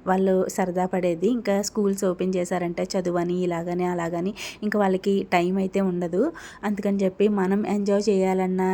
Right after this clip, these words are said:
ఇప్పుడే, వాళ్ళు ఎంజాయ్ చేయాలన్నా ఇప్పుడే హాలిడేస్‌లోనే అనమాట. అందుకని చెప్పి వాళ్ళతో కొంచెంసేపు టైమ్ స్పెండ్ చేసి తొమ్మిదిన్నరకి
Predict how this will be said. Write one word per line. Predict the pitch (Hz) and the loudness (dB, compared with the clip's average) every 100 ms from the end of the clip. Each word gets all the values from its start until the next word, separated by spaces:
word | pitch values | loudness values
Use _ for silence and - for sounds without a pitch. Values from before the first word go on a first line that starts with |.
| - | -2
ఇప్పుడే, | 196 - 185 277 - 208 | -6 -4 0 0 -2 -4
వాళ్ళు | 185 190 190 | 0 2 2
ఎంజాయ్ | 185 185 | 0 -2
చేయాలన్నా | 190 180 175 175 180 | 0 -2 -2 -2 0
ఇప్పుడే | 185 - 175 180 | -2 -2 0 0
హాలిడేస్‌లోనే | 185 170 175 175 185 175 170 | 0 0 -2 -2 -2 -2 -2
అనమాట. | 165 165 175 254 - - - | -4 -6 -4 -6 -6 -10 -4
అందుకని | 202 190 185 190 | -2 -2 -4 -4
చెప్పి | 165 202 | -4 0
వాళ్ళతో | 214 170 170 165 202 | 0 0 -2 -2 -4
కొంచెంసేపు | 196 190 175 190 185 | -2 -4 -4 -4 -4
టైమ్ | 165 170 | -2 -2
స్పెండ్ | 185 - 170 170 | -4 -6 -6 -4
చేసి | 165 - 277 - | -4 -4 -6 -2
తొమ్మిదిన్నరకి | 196 185 185 185 175 170 233 | 0 0 0 0 -2 -4 -4